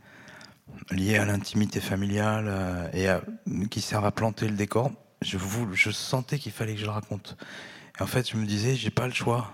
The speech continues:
en réalité. Je suis le, je serai le, le seul à-, témoin de cette histoire-là, et je la trouve, hein, euh, digne d'intérêt. » Enfin, pas la nôtre,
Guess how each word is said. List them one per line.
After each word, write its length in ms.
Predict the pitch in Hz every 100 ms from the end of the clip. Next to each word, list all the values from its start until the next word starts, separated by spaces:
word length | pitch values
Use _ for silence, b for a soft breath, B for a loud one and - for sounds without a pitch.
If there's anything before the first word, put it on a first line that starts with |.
| -
en 100 | 92
réalité. 460 | 98 95 98 110 98
Je 120 | 101
suis 680 | - - - - - - 110
le, 100 | 104
je 160 | -
serai 300 | 101 - 123
le, 200 | 117 113 - B B B
le 80 | 117
seul 300 | - - 139
à-, 40 | 127 - - - -
témoin 400 | 120 120 123 131
de 60 |
cette 320 | 107 - - -
histoire-là, 460 | - 113 113 139 117
et 100 | 110
je 80 | 101
la 100 | 107
trouve, 300 | - 135 127
hein, 180 | 120 - - _ _ _ _ - -
euh, 240 | 90 71 - -
digne 240 | 104 117 127
d'intérêt. » 480 | 123 110 113 101 - b b b b _
Enfin, 120 | 107
pas 180 | - 110
la 120 | 113
nôtre, 380 | 127 131 -